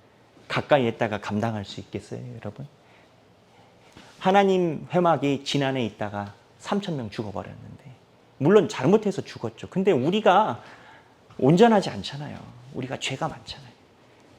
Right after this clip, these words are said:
그래서 기도 응답이 빨리 와도 은혜고 늦게 와도 은혜고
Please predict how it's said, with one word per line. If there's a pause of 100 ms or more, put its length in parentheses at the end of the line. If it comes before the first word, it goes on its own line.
(120)
그래서 (840)
기도
응답이
빨리
와도
은혜고
늦게
와도
은혜고